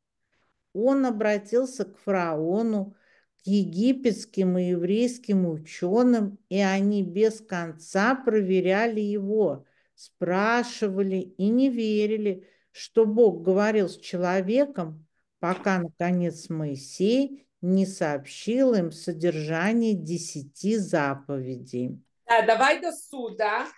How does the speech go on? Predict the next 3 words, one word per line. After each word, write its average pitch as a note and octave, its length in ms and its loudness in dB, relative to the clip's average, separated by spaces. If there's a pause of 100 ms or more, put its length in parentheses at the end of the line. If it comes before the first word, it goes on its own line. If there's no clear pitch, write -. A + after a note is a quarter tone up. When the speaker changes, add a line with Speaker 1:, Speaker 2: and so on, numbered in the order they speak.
(280)
Speaker 2:
Во-первых, B3 1300 -2 (880)
Авраам C4 760 0
Авину. B3+ 920 -8